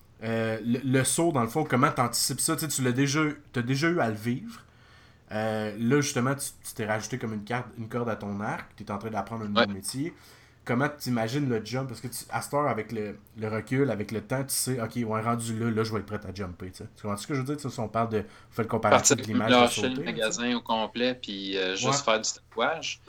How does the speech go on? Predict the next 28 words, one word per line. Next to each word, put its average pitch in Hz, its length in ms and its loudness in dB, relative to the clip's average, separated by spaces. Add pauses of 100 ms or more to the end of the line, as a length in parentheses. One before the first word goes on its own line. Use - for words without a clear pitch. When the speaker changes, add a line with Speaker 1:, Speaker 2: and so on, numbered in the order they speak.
(140)
Speaker 1:
Mhm. 135 280 -6
Speaker 2:
Euh, 135 580 2
je, 123 60 0
je 110 520 0
l'anticipe. 101 800 2 (160)
Je, 107 440 0
je, - 200 -2 (320)
je 113 200 0
sais - 220 6
pas, 165 100 4
j'ai 120 140 6
de 107 80 0
la 110 100 8
misère 117 560 2
présentement 110 480 2
à 127 40 4
l'anticiper 107 1080 2
parce - 240 2
que 120 320 4
Speaker 1:
Mhm. 131 40 2
Speaker 2:
je, 95 480 0
tu - 60 -10 (680)
sais, - 120 4
c'est 131 200 6
pas - 100 -2
comme 147 200 -4
le 120 160 2
dessin 107 380 2